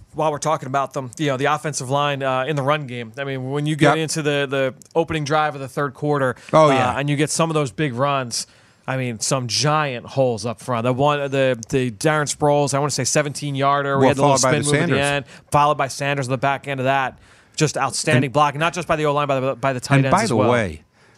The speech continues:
Speaker 2: how good for a rookie is Miles Sanders in
Speaker 1: Pass
Speaker 2: pass
Speaker 1: protection?
Speaker 2: protection?
Speaker 1: Couple really good
Speaker 2: Both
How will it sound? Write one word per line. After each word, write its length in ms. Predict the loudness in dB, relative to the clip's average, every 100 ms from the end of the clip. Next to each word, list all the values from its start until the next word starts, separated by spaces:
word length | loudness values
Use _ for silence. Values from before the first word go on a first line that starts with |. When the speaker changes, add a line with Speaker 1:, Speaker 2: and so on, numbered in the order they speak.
| _ _ _ _ _ _
Speaker 2:
how 340 | -6 0 2 2
good 320 | 0 -2 -2
for 180 | -2 0
a 60 |
rookie 400 | 2 0 -4 -10 -8
is 140 | -4
Miles 400 | 0 0 0 -2
Sanders 460 | -4 -2 -2 -4 -2
in 60 |
Speaker 1:
Pass 180 | 0 2
Speaker 2:
pass 100 | 0
Speaker 1:
protection? 440 | -2 0 0 -2 -8
Speaker 2:
protection? 240 | -10 -4
Speaker 1:
Couple 240 | -4 -2
really 220 | -2 -2 2
good 80 |
Speaker 2:
Both 140 | 4